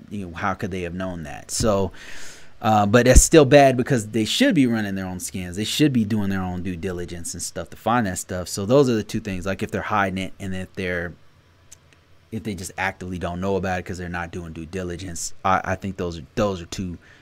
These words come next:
of the worst things I've seen. So, man, the best thing you can do is just be forthcoming about things and just say, and just show progress and say, "Look," and then listen, just like he said, S V T said, like, listen to the actual assessor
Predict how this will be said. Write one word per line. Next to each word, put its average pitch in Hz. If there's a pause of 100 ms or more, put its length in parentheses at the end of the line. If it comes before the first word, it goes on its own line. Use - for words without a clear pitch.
(220)
of 92
the 92
worst 92
things 90
I've 80
seen. 78 (480)
So, 135 (1080)
man, 113
the 110
best 135
thing 131
you 120
can 117
do 110
is 92
just 98
be 104
forthcoming 107
about 92
things 92
and 92
just 90
say, -
and 98
just 95
show 95
progress 80
and -
say, 98
"Look," 101 (220)
and 127
then 113
listen, 127
just 113
like 120
he 113
said, 113 (180)
S 110
V 110
T 110
said, 104
like, 98
listen 113
to 110
the 104
actual 101
assessor 98